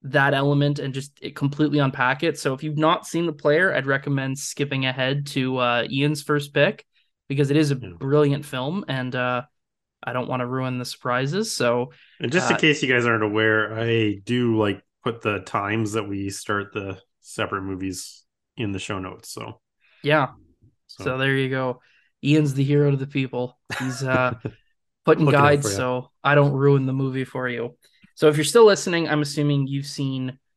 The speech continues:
Speaker 1: Robert Altman's The Player. So the basic plot of the film is that Griffin has been getting these postcards from a screenwriter who he's jilted in the past, promised, "Oh, we'll have a meeting, we'll set up your project," and left him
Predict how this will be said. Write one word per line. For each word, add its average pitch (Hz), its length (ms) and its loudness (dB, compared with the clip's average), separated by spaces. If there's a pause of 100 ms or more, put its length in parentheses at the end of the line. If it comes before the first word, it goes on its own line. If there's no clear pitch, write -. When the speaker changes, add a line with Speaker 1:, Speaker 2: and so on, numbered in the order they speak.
(180)
Speaker 1:
Robert 127 320 -2
Altman's 123 360 -6
The - 80 -20
Player. 113 440 -8 (420)
So 143 440 0 (440)
the 160 480 0
basic 214 480 2
plot 156 380 2
of 147 80 -2
the 143 80 -4
film 139 420 -2
is 139 200 -6
that 139 180 -2
Griffin 147 380 0
has 139 180 -2
been 139 180 -4
getting 139 460 -2
these 131 280 -10 (200)
postcards 139 640 -2
from 131 360 -4
a 127 320 -8 (160)
screenwriter 160 600 4
who 143 80 -2
he's 135 200 -2
jilted 131 340 -6
in 127 80 -4
the 127 80 -4
past, 113 400 -8
promised, 143 520 0 (300)
"Oh, 135 160 -4
we'll 131 100 -2
have 127 140 -2
a 127 40 -4
meeting, 139 260 2
we'll 127 80 -4
set 127 180 -4
up 123 80 -6
your 127 100 -6
project," 131 500 0
and 131 260 -6
left 135 280 -4
him 127 300 -4